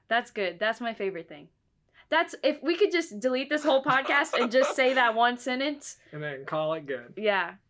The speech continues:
Speaker 1: I think
Speaker 2: Yeah.
Speaker 1: that was, that was helpful.
Speaker 2: Yeah, and it's not a,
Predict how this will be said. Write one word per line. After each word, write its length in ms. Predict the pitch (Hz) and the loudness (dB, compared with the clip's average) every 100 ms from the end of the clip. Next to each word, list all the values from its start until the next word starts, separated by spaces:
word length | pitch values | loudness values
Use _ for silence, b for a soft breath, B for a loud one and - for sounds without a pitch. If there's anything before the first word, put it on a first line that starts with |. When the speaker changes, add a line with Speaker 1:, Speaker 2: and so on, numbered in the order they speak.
| _ _ _ | _ _ _
Speaker 1:
I 80 | 226 | -8
think 220 | 226 214 | -8 -6
Speaker 2:
Yeah. 80 | 190 | -6
Speaker 1:
that 80 | 185 | -4
was, 280 | 180 180 _ _ | -8 -12 _ _
that 160 | 240 226 | 0 2
was 140 | 214 | 0
helpful. 460 | 196 175 175 165 196 _ _ _ _ _ _ _ _ _ _ | -2 -4 -10 -12 -14 _ _ _ _ _ _ _ _ _ _
Speaker 2:
Yeah, 320 | 226 196 185 B B 262 | -8 -6 -6 B B -2
and 140 | 214 | -2
it's 100 | 196 | 0
not 160 | 208 | 0
a, 140 | 190 | 2